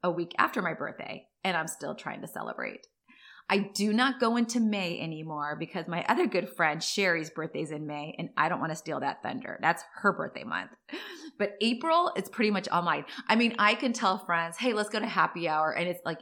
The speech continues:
April tenth, and I call it celebrating my birthday. So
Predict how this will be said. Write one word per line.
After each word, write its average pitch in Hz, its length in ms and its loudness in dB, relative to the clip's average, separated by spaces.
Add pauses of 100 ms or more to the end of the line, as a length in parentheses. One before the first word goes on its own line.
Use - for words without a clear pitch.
April 180 340 0
tenth, 160 460 0 (480)
and 170 440 2
I 170 140 6
call 160 300 4
it 151 200 -2
celebrating 151 440 0
my - 100 -2
birthday. - 540 -8
So 151 380 -2